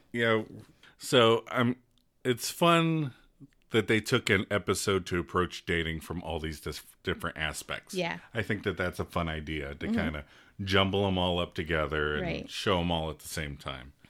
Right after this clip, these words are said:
Speaker 1: I really love the funny, tragic madness of Chandler being so stressed out.
Speaker 2: <laughs>
Speaker 1: There really aren't a lot of stories that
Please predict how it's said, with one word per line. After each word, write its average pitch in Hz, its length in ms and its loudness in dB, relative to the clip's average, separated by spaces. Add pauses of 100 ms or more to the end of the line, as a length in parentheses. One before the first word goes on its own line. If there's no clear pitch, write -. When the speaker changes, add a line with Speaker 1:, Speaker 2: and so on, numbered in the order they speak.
(800)
Speaker 1:
I 117 60 0
really 135 340 6
love 110 340 6
the 101 80 2
funny, 101 440 2
tragic 92 560 2
madness 95 680 2
of 85 120 -2
Chandler 104 520 2
being 98 300 2
so 92 220 2
stressed 92 460 2
out. 85 280 4 (240)
Speaker 2:
<laughs> 302 80 6 (1400)
Speaker 1:
There 127 100 0
really 185 340 6
aren't 156 220 2
a 143 40 2
lot 143 220 2
of 139 80 0
stories 151 560 0 (380)
that 95 300 -2